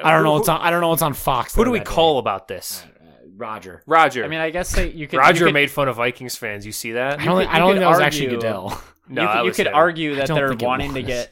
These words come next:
Speaker 3: the bigger teams on the earlier slots so more people watch, 'cause you know everyone's gonna be tuning into the prime time, the later game.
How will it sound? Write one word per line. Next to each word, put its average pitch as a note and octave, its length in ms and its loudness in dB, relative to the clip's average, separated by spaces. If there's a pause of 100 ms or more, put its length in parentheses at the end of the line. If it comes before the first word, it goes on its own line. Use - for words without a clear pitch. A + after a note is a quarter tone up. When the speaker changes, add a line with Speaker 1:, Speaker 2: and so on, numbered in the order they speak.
(140)
Speaker 3:
the B2+ 120 -8
bigger A#2 400 -8
teams A#2 400 -14
on G#2+ 100 -10
the F#2+ 140 -10
earlier G#2 400 -10
slots G2+ 500 -8
so G#2+ 140 -14
more G2 180 -10
people F#2 320 -16
watch, F2 560 -10
'cause G#2+ 160 -12
you B2 80 -12
know D#3 280 -4
everyone's A#2+ 420 -8
gonna A2 140 -14
be G2 100 -14
tuning G2+ 340 -18
into F#2+ 300 -18
the E2+ 260 -14 (140)
prime F#2 240 -12
time, - 260 -20 (1040)
the G#2+ 80 -12
later G#2 300 -12
game. - 340 -20